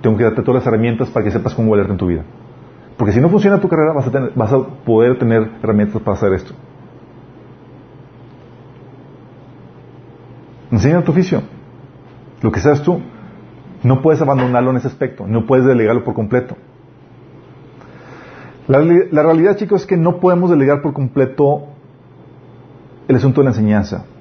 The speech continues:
No podemos delegarlo por completo. La instrucción espiritual no puede, eh, simplemente no se puede delegar. Son tus discípulos, no de nadie más.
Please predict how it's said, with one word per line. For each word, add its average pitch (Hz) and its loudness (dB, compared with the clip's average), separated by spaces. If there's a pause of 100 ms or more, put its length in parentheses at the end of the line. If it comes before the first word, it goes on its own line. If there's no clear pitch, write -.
(100)
No 113 0
podemos 127 0
delegarlo 107 -2
por - -14
completo. 87 -10 (120)
La - 0
instrucción 156 2
espiritual 147 2
no 147 -4
puede, 147 2 (100)
eh, 120 -6 (1040)
simplemente 147 2
no 151 2
se 143 -2
puede 147 2
delegar. 143 0 (500)
Son 170 0 (140)
tus 175 4
discípulos, 175 0
no 135 2
de 202 4
nadie 196 0
más. 196 -4